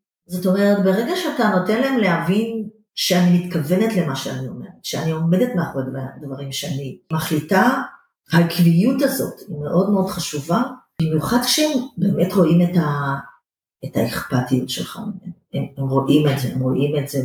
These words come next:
בשיחה, הם רואים את זה ב-, בחיפוש התמידי אחריו, ובאיזשהו שלב הם נשברים ומגיעים, אז אני חושבת שזה הסיפור פה. כמובן שיש תמיד מתי מעט שצריך כל הזמן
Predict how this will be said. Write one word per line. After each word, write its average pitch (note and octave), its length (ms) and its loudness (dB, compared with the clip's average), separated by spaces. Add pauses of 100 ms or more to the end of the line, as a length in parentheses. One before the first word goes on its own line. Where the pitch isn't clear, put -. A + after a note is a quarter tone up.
בשיחה, C3 600 -2
הם G#3 280 4
רואים C#3+ 360 0
את C#3 80 -6
זה C3+ 140 -4 (140)
ב-, C3 500 -8
בחיפוש F3 800 0
התמידי D#3 500 2
אחריו, B2+ 400 -4 (380)
ובאיזשהו E3+ 420 0
שלב F3+ 280 2
הם E3+ 120 4
נשברים E3 380 0
ומגיעים, C#3 480 -2 (480)
אז C3 160 -8
אני C3 120 -6
חושבת D#3 380 -4
שזה C3+ 360 -6 (220)
הסיפור - 500 -8
פה. - 140 -6
כמובן B3 360 2
שיש G#3 300 0
תמיד G#3 220 2
מתי E3+ 300 0
מעט D#3+ 340 0
שצריך - 500 -10
כל F3 340 2
הזמן E3 380 0